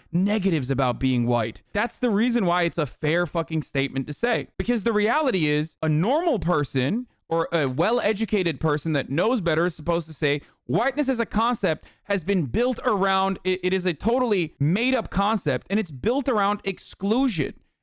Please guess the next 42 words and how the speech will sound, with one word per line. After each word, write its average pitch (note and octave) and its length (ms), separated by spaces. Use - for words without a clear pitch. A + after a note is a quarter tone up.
and G#3 100
it's E3+ 120
built A#3 320
around F#3+ 400
blood G#3 440
purity, A3 720
and G3 280
whiteness A3 500
as A#3 60
a A3 60
concept A#3 440
is G#3+ 120
greatly G3+ 480
expanded F#3 580
throughout E3+ 380
time." A#3 480
So G3+ 220
associating A3+ 840
any A#3+ 100
sort A3+ 140
of, G#3+ 80
like, G#3 160
tangible G#3 400
characteristic G3+ 760
with D#3+ 160
whiteness D3 760
when G3+ 140
it's D#3+ 100
basically A3+ 500
a G#3 80
substitute G#3+ 540
for G3 120
whatever G3+ 260
the G#3 100
fucking G#3 420
dominant F#3+ 440
majority F3 500
culture F#3+ 440
is F#3+ 280
or D#3 80
attitudes F3 540
are G3 320